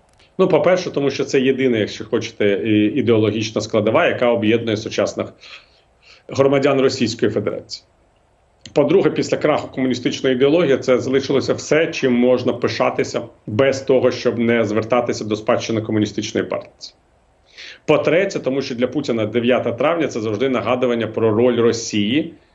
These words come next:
яка чомусь прикидається в такій ситуації Радянським Союзом, як про роль великої світової держави.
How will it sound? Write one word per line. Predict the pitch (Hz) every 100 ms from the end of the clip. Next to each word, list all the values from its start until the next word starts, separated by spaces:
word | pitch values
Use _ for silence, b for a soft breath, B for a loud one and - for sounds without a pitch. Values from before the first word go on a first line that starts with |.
| B
яка | - 147 147
чомусь | 139 151 139 139
прикидається | - 120 127 120 120 110 113
в |
такій | 110 107 117
ситуації | - - 113 107 - 107 98 - -
Радянським | 120 110 117 - 117
Союзом, | 107 107 107 151 196 190 B B
як | 131 135
про | 127 120
роль | 147 160
великої | 117 117 139 147
світової | - 117 107 107 110
держави. | 107 - -